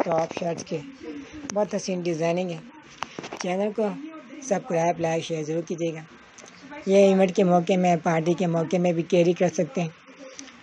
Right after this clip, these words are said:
बहुत हसीन लगते हैं। ये इवेंट के मौके में, पार्टी के मौके में तमाम designing, तमाम idea, तमाम लेटेस्ट कलेक्शन, Gorgeous है, charming से, good looking से designing।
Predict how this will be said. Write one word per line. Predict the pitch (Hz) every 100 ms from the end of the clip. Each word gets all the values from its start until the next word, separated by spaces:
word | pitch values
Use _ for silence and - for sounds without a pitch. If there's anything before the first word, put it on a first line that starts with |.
| -
बहुत | 214 220
हसीन | 208 196 202
लगते | 202 165 196
हैं। | 185
ये | 185 180
इवेंट | 180 165
के | 185
मौके | 170 156 180
में, | 170 170
पार्टी | - 160 156 175
के | 180
मौके | 165 160 165
में | 165 160 - - - - - -
तमाम | 190 175 180 175
designing, | 165 165 165 170
तमाम | 175 170 170
idea, | 170 160 156 160 165
तमाम | 175 160 165
लेटेस्ट | 160 160 160 180
कलेक्शन, | 156 156 180 160 143 - - - - -
Gorgeous | 170 180 170 180 190
है, | 175
charming | 180 165 165 175
से, | 180
good | 151 165
looking | 165 165 160
से | 175
designing। | 156 147 156 165